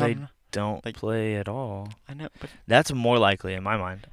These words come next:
Speaker 2: I
Speaker 1: I
Speaker 2: don't
Speaker 1: think,
Speaker 2: know.
Speaker 1: I think it's more likely that they don't have competitive sports
Speaker 2: But that was the
Speaker 1: like
Speaker 2: first
Speaker 1: that.
Speaker 2: thing that popped in my brain.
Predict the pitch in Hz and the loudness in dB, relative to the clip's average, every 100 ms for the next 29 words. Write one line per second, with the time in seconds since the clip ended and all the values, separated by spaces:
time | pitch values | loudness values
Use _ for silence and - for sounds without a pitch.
0 | - - 127 143 110 - 131 151 139 131 | -6 -4 0 -2 -4 -4 0 0 0 2
1 | 131 120 120 117 110 101 101 98 98 101 | 4 4 2 0 0 0 -4 -2 -2 -2
2 | 110 104 101 - 98 98 95 90 - - | -6 -6 -6 -8 -6 -4 -4 -8 -12 -14
3 | - - 143 147 160 151 147 143 92 139 | -14 -6 0 0 2 -2 2 4 4 0
4 | 120 - 117 107 104 98 - | -4 -4 -6 -4 -6 -6 -8